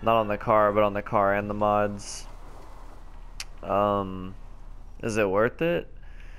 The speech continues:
Sure, but only if you like the Coil Voltic, 'cause that's, like, if you don't like that, then you're not gonna like this,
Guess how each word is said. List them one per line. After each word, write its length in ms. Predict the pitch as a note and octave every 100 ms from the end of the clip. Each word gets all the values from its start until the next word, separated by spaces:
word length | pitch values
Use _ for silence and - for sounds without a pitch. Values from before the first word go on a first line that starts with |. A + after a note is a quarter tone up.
| - - - - - - - -
Sure, 720 | - - - A#2+ B2+ D#3+ F#3+ G#3 - - - -
but 140 | G#2
only 320 | A#2 C3 C#3+ C3+
if 140 | C3
you 100 | C3+
like 300 | A#2+ A#2 -
the 100 | G2+
Coil 380 | - A#2+ A2 F#2+
Voltic, 560 | F#2+ A2 - F#2+ G2+ - - - - - - - -
'cause 200 | - F#2+
that's, 420 | A2 A2 - -
like, 260 | F#2 F#2 -
if 80 | -
you 60 |
don't 160 | A#2+ A2
like 260 | G#2+ G#2
that, 320 | G#2 G#2 G2+ -
then 120 | G2
you're 100 | G2
not 180 | F#2 -
gonna 140 | D#2+
like 240 | C#2 -
this, 440 | - - - -